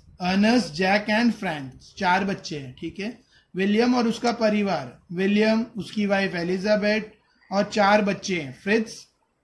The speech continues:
Ernest, Jack और Franz, were left to survive alone। ये अंदर ही, अंदर ही रह गए, ship में ही रह गए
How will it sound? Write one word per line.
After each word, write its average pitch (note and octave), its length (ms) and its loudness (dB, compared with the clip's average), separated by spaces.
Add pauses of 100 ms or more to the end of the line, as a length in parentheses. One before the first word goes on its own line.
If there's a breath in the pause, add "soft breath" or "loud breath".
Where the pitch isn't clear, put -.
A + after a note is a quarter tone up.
(220)
Ernest, G3 540 0 (120)
Jack F#3 400 -2
और A#3+ 460 2 (100)
Franz, C3+ 340 -10 (320 soft breath)
were A#3+ 240 4
left A#3+ 220 2
to C4 160 2
survive A3+ 460 4
alone। C#3+ 220 -4 (160)
ये F#3 140 -4
अंदर G3+ 340 0
ही, A#3+ 220 0 (580)
अंदर G#3 300 4
ही A#3+ 80 6
रह G#3 220 6
गए, G3+ 260 2 (220)
ship A3 240 -2
में A3+ 120 0
ही A#3 60 0
रह G3+ 160 2
गए G3+ 220 -2